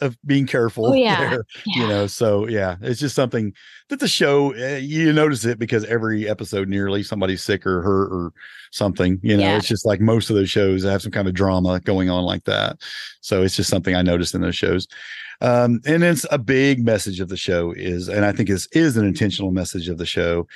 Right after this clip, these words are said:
Speaker 1: is that money doesn't equal happiness. And it's just true. You know, they didn't have money and they were
Speaker 2: Right.
Speaker 1: happy.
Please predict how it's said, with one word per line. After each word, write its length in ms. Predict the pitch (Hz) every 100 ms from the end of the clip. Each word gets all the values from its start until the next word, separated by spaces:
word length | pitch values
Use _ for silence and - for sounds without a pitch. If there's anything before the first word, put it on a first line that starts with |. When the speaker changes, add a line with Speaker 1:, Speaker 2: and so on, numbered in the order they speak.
| - -
Speaker 1:
is 140 | 113 101
that 120 | 101
money 360 | 98 107 104 101
doesn't 420 | 98 95 95 92
equal 320 | 95 - 90
happiness. 800 | 80 85 85 87 87 90 - - _ _ _ _ -
And 380 | 110 104 98 92 -
it's 220 | 120 -
just 260 | - 107 -
true. 460 | - 85 85 87 87
You 100 | 101
know, 140 | 101
they 160 | 92 107
didn't 220 | 127 117
have 200 | 107 98
money 280 | 95 92 98
and 80 | 95
they 80 | 90
were 100 | 92
Speaker 2:
Right. 220 | 90 90
Speaker 1:
happy. 200 | 92